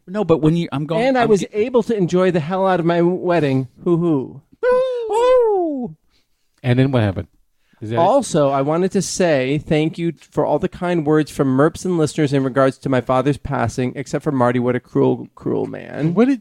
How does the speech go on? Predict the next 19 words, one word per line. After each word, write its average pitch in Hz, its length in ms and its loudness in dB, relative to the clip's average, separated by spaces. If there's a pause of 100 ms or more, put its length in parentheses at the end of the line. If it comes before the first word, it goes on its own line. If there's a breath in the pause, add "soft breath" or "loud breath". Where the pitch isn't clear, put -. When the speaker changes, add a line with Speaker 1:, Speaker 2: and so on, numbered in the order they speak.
Speaker 3:
what 226 120 -4
did 233 160 -4
you 247 100 -4
do, 254 240 -2
Marty? 123 420 -2
Speaker 1:
No, 69 560 -4
he's, 107 100 -2
Speaker 3:
Nothing? 147 260 -2
Speaker 1:
he's 110 200 -4
doing 120 220 0
a 110 40 -4
bit. 107 280 0 (180)
Speaker 2:
I 147 120 0
wasn't 147 300 2
here. 156 280 -4 (320)
Speaker 1:
Oh. 87 60 2
Speaker 3:
Oh. 104 680 -2 (200)
Speaker 1:
Oh, 135 100 2
you, 165 200 2